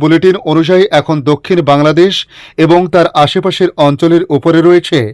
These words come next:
একটি নিম্নচাপ, যেটি ধীরে ধীরে তার শক্তি আরও বাড়াচ্ছে। সমুদ্র পৃষ্ঠ থেকে সাত দশমিক ছয় কিলোমিটার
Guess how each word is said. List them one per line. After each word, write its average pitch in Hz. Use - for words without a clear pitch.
একটি -
নিম্নচাপ, 156
যেটি 185
ধীরে 185
ধীরে 208
তার 170
শক্তি 196
আরও 190
বাড়াচ্ছে। 139
সমুদ্র 190
পৃষ্ঠ 202
থেকে 185
সাত 170
দশমিক 160
ছয় 143
কিলোমিটার 147